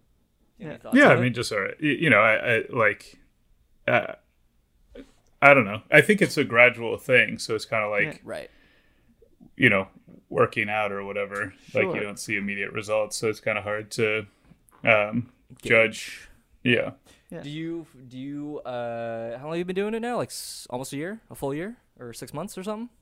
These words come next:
Speaker 1: When's the last time?
Speaker 3: Yeah, it hasn't been a full year. I'd, I'd say closer to six months, but it does feel like a long time. I mean, I was doing it a lot, you know. I was going twice a week for a little bit.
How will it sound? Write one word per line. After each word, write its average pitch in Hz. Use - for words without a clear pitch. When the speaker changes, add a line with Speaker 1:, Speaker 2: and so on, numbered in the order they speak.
Speaker 1:
When's 135
the 139
last 123
time? -
Speaker 3:
Yeah, 180
it 165
hasn't 208
been 165
a 127
full 120
year. 107
I'd, 104
I'd 117
say 107
closer 104
to 101
six -
months, 113
but 127
it 104
does 151
feel 127
like 98
a 104
long 98
time. 107
I 120
mean, 120
I 113
was 107
doing 143
it 104
a 104
lot, 95
you 123
know. 98
I 117
was 107
going 104
twice 113
a 117
week 110
for 107
a 107
little 107
bit. 110